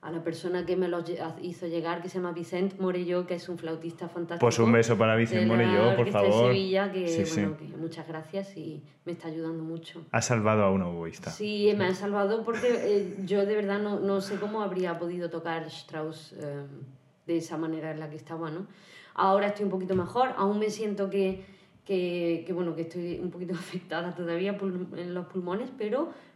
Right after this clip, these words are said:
Speaker 1: esto me está ayudando mucho, lo estoy sobreviviendo muy bien,
Speaker 2: Saliendo
Speaker 1: estoy
Speaker 2: de ahí.
Speaker 1: incluso disfrutándolo
Speaker 2: <laughs>
Speaker 1: y entonces, bueno, pues,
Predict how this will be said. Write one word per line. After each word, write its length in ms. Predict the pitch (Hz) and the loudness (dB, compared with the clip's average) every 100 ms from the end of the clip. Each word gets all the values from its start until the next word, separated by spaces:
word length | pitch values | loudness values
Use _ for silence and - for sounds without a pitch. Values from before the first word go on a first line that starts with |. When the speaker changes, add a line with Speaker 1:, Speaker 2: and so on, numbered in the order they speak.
| _ - | _ -12
Speaker 1:
esto 200 | 185 - | -10 -4
me 60 | 180 | -4
está 140 | 185 | -4
ayudando 280 | 180 185 180 | -2 -2 -2
mucho, 420 | 180 208 214 269 | -4 -6 -6 -6
lo 120 | 214 | -4
estoy 200 | 185 - 180 | -4 -4 -4
sobreviviendo 720 | 190 170 175 165 165 165 156 | -4 -2 -2 -2 -2 -2 -4
muy 240 | 160 190 202 | -2 -2 0
bien, 140 | 175 | 2
Speaker 2:
Saliendo 340 | 190 190 196 196 | 2 4 4 6
Speaker 1:
estoy 60 | |
Speaker 2:
de 60 | 202 | 4
ahí. 40 | 214 | 4
Speaker 1:
incluso 360 | 226 220 202 196 - - | 0 2 2 2 -4 -16
disfrutándolo 1000 | - 196 165 185 185 180 180 190 220 330 - - | -6 -4 -2 0 2 2 2 0 2 -2 -4 0
Speaker 2:
<laughs> 420 | 123 277 269 302 | 6 6 6 4
Speaker 1:
y 200 | 202 202 | 6 6
entonces, 420 | - 190 196 202 | 6 4 2 2
bueno, 280 | 190 190 202 | 2 2 2
pues, 400 | 202 196 185 180 | 4 4 4 2